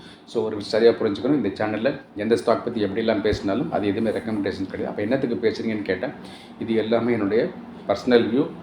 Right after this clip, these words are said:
பர்சனல் அனாலிசிஸ், ஒரு அகாடமிக் நாலேஜ் ஷேரிங்காக, லேர்னிங் பர்பஸ்க்காக நான் சேனல்ல போடுறேன். So உங்க விருப்பத்தின் பேரில் வாங்கி வைங்க அல்லது எதை செய்யுங்க. இப்ப இந்த சேனலுக்கு நீங்க இப்ப தான் புதுசா வந்து பார்க்குறீங்க, நீங்க வந்து ஒரு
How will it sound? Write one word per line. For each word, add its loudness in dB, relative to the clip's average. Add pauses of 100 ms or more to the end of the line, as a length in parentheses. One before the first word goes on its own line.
பர்சனல் 0
அனாலிசிஸ், -2
ஒரு 0
அகாடமிக் 2
நாலேஜ் 0
ஷேரிங்காக, 0 (680)
லேர்னிங் 4
பர்பஸ்க்காக -2
நான் 0
சேனல்ல 0
போடுறேன். -2 (100)
So -2
உங்க 2
விருப்பத்தின் 0
பேரில் -2 (100)
வாங்கி 0
வைங்க 0 (180)
அல்லது 0
எதை 4
செய்யுங்க. -2 (540)
இப்ப 8 (1000)
இந்த 0
சேனலுக்கு 6
நீங்க 4
இப்ப 2
தான் 0
புதுசா -4
வந்து 4
பார்க்குறீங்க, 0
நீங்க -2
வந்து 2
ஒரு 2